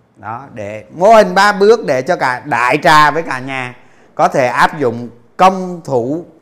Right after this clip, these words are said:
một cách nó toàn diện. Chứ còn riêng với tôi là không đâu à.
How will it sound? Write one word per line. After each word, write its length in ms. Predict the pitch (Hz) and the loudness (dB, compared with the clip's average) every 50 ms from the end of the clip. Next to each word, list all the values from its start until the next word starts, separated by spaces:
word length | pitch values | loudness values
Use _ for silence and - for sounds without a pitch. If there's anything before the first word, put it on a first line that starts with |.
| _ _ _ _ _ _ _ _ _ _ _ _ - | _ _ _ _ _ _ _ _ _ _ _ _ -16
một 180 | 113 117 113 - | -16 -14 -8 -6
cách 200 | 151 156 160 - | -6 -6 -6 -8
nó 100 | 165 156 | -14 -12
toàn 340 | - - 123 110 104 107 104 | -6 -6 -6 -6 -6 -10 -12
diện. 200 | 101 95 87 82 _ _ _ _ _ _ _ _ _ _ _ _ _ _ _ _ _ _ _ _ - | -14 -14 -16 -18 _ _ _ _ _ _ _ _ _ _ _ _ _ _ _ _ _ _ _ _ -14
Chứ 100 | 139 147 147 | -12 -8 -8
còn 180 | 143 135 131 | -8 -8 -6
riêng 280 | 120 143 160 160 151 156 | -4 -2 -2 -2 -2 -2
với 80 | 160 | -4
tôi 320 | 165 160 170 160 156 156 151 | -4 -2 -2 -2 -2 -2 -4
là 420 | 143 127 123 127 127 131 127 123 120 | -4 -6 -6 -8 -8 -8 -10 -10 -12
không 260 | - 156 160 156 156 | -10 -12 -10 -10 -8
đâu 100 | 156 151 | -8 -6
à. 260 | 147 131 104 90 85 | -6 -6 -8 -10 -12